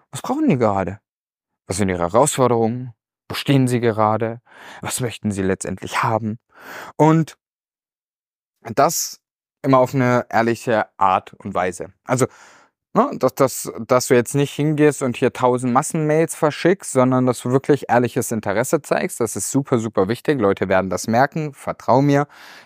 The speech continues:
die werden das merken. Und ja, das ist dann Schritt Nummer zwei. Schritt Nummer drei würde irgendwann sein, dass wenn du mit den Leuten in Kontakt gehst, wenn du mit den Leuten in Interaktion bist,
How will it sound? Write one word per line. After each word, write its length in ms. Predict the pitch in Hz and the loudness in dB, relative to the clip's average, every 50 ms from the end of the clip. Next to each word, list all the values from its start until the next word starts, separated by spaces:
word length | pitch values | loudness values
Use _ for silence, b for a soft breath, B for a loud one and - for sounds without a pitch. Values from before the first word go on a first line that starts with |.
| B | B
die 60 | - 87 | -6 -2
werden 420 | 95 95 104 104 107 101 101 - _ _ | 0 2 2 2 0 -4 -8 -10 _ _
das 280 | 90 92 98 - - - _ _ | -6 -6 -4 -6 -12 -18 _ _
merken. 440 | - 107 123 135 - - 143 143 139 B B B B B B B _ _ | 0 0 0 0 0 -2 -6 -8 -8 B B B B B B B _ _
Und 760 | 123 120 117 113 110 110 113 113 113 113 113 117 110 - - _ _ - - | 0 2 4 4 6 6 6 4 4 2 2 -2 -4 -8 -14 _ _ -6 -2
ja, 80 | 311 233 | -2 0
das 240 | 151 143 131 - - | 0 -2 -4 -4 -8
ist 120 | - - | -6 -4
dann 120 | 147 139 | -4 -4
Schritt 220 | - - - - - | -2 -4 -4 -4 -2
Nummer 200 | 143 135 - - | -2 -2 -2 -4
zwei. 380 | - - - - - - - - _ _ _ _ _ _ _ _ _ _ _ _ _ _ _ _ _ _ _ _ _ _ _ _ _ _ _ _ _ _ - | -2 -2 0 0 0 -2 -4 -10 _ _ _ _ _ _ _ _ _ _ _ _ _ _ _ _ _ _ _ _ _ _ _ _ _ _ _ _ _ _ -10
Schritt 260 | - 160 190 160 156 | -2 0 0 2 2
Nummer 240 | 185 170 156 139 131 | 2 4 4 4 4
drei 500 | - 131 127 123 127 127 151 202 247 b b b b b | 2 2 2 4 4 6 4 4 2 b b b b b
würde 240 | - 143 147 156 151 | 0 4 6 6 8
irgendwann 480 | 143 160 175 180 170 160 160 165 156 139 | 6 6 4 4 2 2 2 2 2 2
sein, 540 | 131 131 131 139 151 160 170 190 202 190 - _ _ _ _ _ _ _ _ _ - | 4 4 4 4 4 2 0 -2 -4 -6 -10 _ _ _ _ _ _ _ _ _ 0
dass 340 | 139 131 - - - 120 | 0 0 0 -4 -10 -2
wenn 240 | 113 120 123 131 131 | 0 0 2 2 0
du 160 | 120 123 117 | 0 -2 0
mit 160 | 117 120 113 - | 0 -2 -2 -2
den 120 | 123 117 | -2 2
Leuten 300 | 117 117 127 131 - 131 | 4 6 4 4 2 0
in 120 | 120 113 113 | -2 -4 -4
Kontakt 400 | - - 110 101 139 160 - - | -4 -6 -4 -2 -2 -4 -2 0
gehst, 320 | 117 107 104 - - - _ _ _ _ B B B B B B B B | 0 0 0 0 -4 -10 _ _ _ _ B B B B B B B B
wenn 240 | - 110 117 120 113 | -2 0 0 2 2
du 120 | 113 113 | 2 2
mit 240 | 113 113 113 - - | 2 2 0 0 0
den 180 | 110 110 110 | 0 2 4
Leuten 920 | 110 110 107 110 110 101 101 - 110 107 107 104 104 104 104 104 104 104 104 | 4 6 6 4 4 2 0 -4 -4 -4 -2 -2 -2 -2 -2 -4 -4 -6 -6
in 160 | 101 104 107 | -6 -6 -6
Interaktion 640 | 107 110 110 110 113 110 107 - - - 143 147 135 110 | -4 -4 -4 -4 -4 -4 -4 -2 0 2 2 2 2 2
bist, 300 | 107 107 - - - | 0 -2 -2 -6 -14